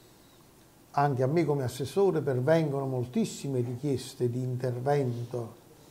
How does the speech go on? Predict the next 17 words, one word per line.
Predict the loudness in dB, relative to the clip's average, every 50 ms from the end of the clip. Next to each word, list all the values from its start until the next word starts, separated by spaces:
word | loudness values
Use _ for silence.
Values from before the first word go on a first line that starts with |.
| -20 -14 -8
di | -6 -6
pattuglie | -4 -4 -4 -6 -6 -4 -2 0 0 0 -2 -4 -2 -2 -2
per | 0 0 -2 -2
i | -2
motivi | -4 -4 -6 -4 -4 -4 -4 -4 -6
più | -6 -6 -6 -6
svariati, | -6 -4 -4 -4 -2 0 2 4 6 6 6 6 4 0 -2 -6 -10 -12 -10
che | -10 -8
vanno | -6 -2 -2 0 0 0 -2 -4 -6 -6 -6 -6 -6 -6 -8 -12 -14 -18 -20 -20 -20 -18 -12
dalla | -8 -6 -4 -4 -4 -6
sosta | -4 -4 -6 -6 -6 -6 -8
selvaggia | -6 -4 -4 -4 -4 -4 -2 0 0 0 0 -2 -6 -8 -8 -8 -8 -8 -6 -6
al | -4 -4
blocco | -2 0 2 2 2 0 -2 -6 -8 -8
di | -6 -6
Passi | -4 -6 -6 -8 -8 -10 -8 -6
Carrabili, | -6 -6 -8 -6 -6 -6 -6 -6 -6 -8 -12 -14 -14 -12 -12 -14